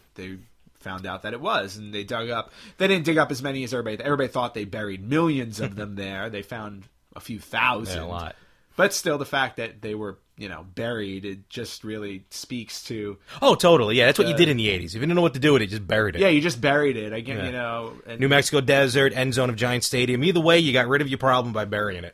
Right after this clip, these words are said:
Speaker 1: Yeah, but that's kinda what happens in Las Vegas a lot. But,
Speaker 2: <laughs>
Speaker 1: um,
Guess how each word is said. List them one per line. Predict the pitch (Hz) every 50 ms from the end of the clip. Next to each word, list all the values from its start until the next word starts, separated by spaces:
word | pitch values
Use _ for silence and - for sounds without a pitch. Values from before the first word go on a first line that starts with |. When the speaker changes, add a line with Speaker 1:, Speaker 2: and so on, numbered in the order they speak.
| _ _
Speaker 1:
Yeah, | 120 131 135 139 147 143 143 139 -
but | 226 254
that's | 285 285 -
kinda | - 247 220 214 208
what | 190 170
happens | 170 160 156 151 160 156 143 127
in | 151 143
Las | 139 139 139 123 120
Vegas | 123 135 151 190 165 120 107 104 -
a | 117
lot. | 107 104 101 101 101 107 107 - _
But, | - 110 107 123 - - 117
Speaker 2:
<laughs> |
Speaker 1:
um, | 113 110 107 107 107 107 104 107 107